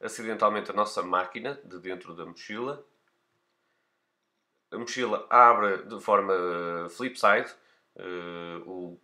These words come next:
fecho corre toda a mochila, abrimos e dentro temos o seu interior,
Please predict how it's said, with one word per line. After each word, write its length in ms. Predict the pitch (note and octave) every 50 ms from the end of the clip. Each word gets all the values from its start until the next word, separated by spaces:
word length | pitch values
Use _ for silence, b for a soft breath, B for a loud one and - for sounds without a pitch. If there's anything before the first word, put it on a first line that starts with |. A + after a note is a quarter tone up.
| _ _ _
fecho 480 | - A2 G#2 G2+ G2+ - - G2 F2 - _
corre 360 | _ - A2+ A2+ G#2+ F#2+ - - -
toda 200 | F#2+ F2+ F#2 F2
a 20 |
mochila, 520 | F2 F2 - - F#2+ F#2+ G2 G#2+ A#2 A#2 - A#2
abrimos 520 | A2 G2 G2 G2 G2+ A2+ B2 A#2+ - -
e 100 | - C3
dentro 300 | A#2 A#2+ A2 G#2+ - A2
temos 260 | - A2 G2 F#2+ F#2 -
o 60 | G2
seu 240 | - - A2+ A#2 A#2
interior, 480 | A2 - - G2+ F#2+ F#2 F#2 F#2+ F#2